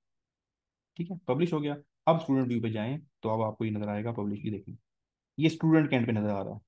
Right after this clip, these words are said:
उसको कोई settings, उसको syllabus नज़र आ रहा है, module नज़र आ रहे हैं, ये भी चीज़ें हम ऑफ कर देंगे। आपस में chat भी कर सकते हैं students, pages, people, तो हम सारे का सारी चीज़ें ऑफ कर देते हैं। Normally हम इसके अंदर क्या on रखेंगे, बस ये मैं जल्दी से आपको बता दूं, फिर हम इसको close करते हैं session को। यहाँ पर अगर आप setting में जाएं,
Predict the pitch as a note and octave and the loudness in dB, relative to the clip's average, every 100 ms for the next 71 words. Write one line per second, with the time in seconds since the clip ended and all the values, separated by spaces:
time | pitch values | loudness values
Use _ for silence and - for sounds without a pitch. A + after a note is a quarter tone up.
0 | _ C3 - C#3 D#3+ D3+ B2+ C#3+ C3 C3 | _ -2 0 4 4 6 2 2 -4 -2
1 | B2+ C3+ C3+ C3 A#2+ A#2+ A#2+ A#2+ A#2+ C3 | 2 2 2 6 6 6 4 2 0 2
2 | C3 B2 A#2+ A2+ A#2 A2+ A2+ A2+ - _ | 2 2 2 2 0 -2 -4 -6 -16 _
3 | - D#3 D#3 C3+ C3 A#2 - A#2 A2+ A#2 | 0 2 4 4 6 4 4 0 0 0
4 | A#2 A2 A#2 A#2 B2+ A#2+ A#2+ B2 B2+ A#2+ | 0 -2 -4 -4 -2 0 2 2 0 -2
5 | A2+ A2 A#2 A2+ A2+ A2 A2 A2 B2 A#2 | -4 -6 -4 -2 -2 -2 -4 -2 -2 0
6 | A#2+ A2+ A#2 A#2 A2+ A#2 A#2 - _ - | 0 -2 -4 -4 0 -2 -2 -10 _ 0
7 | C#3 C3 B2+ C3 B2+ A#2+ A#2 A#2+ A2+ A2+ | 0 4 4 4 2 -2 0 -2 -2 -2
8 | A2 A2+ C3 B2+ A2 A#2 A#2+ B2 - A2+ | -2 -2 -2 0 0 0 -2 -4 -6 -4
9 | A#2 A2+ A2+ A2 C3+ C#3+ C3 B2+ C3 C3 | -4 -4 -8 -4 -2 -2 -4 -4 -4 -4
10 | C3 _ _ _ - A2+ B2 A#2 A2 A#2+ | -4 _ _ _ -10 -4 -2 -2 -2 -2
11 | C3 B2+ A#2+ A2+ A2 A#2 A#2 A2+ A2+ G#2+ | -2 -2 -2 -2 -2 -2 -6 -8 -8 -6
12 | G#2 - A2 A2+ A2+ A#2+ A#2 B2 A2 A#2+ | -6 -10 -8 -6 -4 -6 -6 -6 -6 -6
13 | A#2 C3 B2+ _ _ _ A#2 A#2 A#2+ B2 | -4 -6 -8 _ _ _ 0 2 2 2
14 | A2+ A2+ C3 C3 D#3+ D3 A2 G#2+ A2+ | 0 0 -4 -2 -2 -2 -2 -2 -4